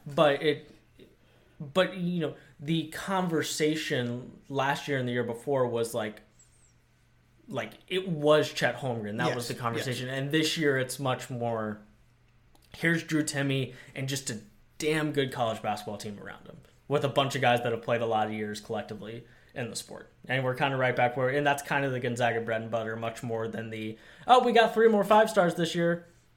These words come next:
Speaker 1: We're gonna be super talented. We'll see how good we actually are." That's kind of the one and done era, era, you know, revolving door. And you hope that, you know, you have a guy that kind of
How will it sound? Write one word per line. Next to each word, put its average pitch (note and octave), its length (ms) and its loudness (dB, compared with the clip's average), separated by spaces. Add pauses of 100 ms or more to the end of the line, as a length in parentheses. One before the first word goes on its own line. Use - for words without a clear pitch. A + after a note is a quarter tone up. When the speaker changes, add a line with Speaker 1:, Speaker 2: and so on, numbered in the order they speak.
(140)
Speaker 1:
We're D#3 220 2
gonna G#3 140 6
be G3+ 120 4
super G#3 260 -2
talented. G3 560 2
We'll F3+ 80 0
see G3+ 140 2
how F3+ 140 8
good F#3+ 200 4
we F#3+ 140 4
actually F3 380 4
are." D#3+ 140 6
That's D#3 160 2
kind E3+ 220 0
of D#3 120 -2
the B2+ 360 0 (300)
one C#3+ 220 2
and C#3+ 140 0
done C3+ 200 2
era, B2+ 560 0
era, B2+ 520 2 (100)
you B2+ 120 -4
know, A2+ 200 -4 (640)
revolving C3 640 0
door. D3 500 -2
And B2 240 -2
you B2 120 -2
hope C#3 240 0
that, B2+ 260 0
you B2 60 -6
know, A#2 80 -4
you A#2 100 -4
have B2+ 140 -2
a A#2+ 40 -8
guy A#2 240 2
that A#2 260 -4
kind A#2+ 180 -2
of A#2+ 200 -4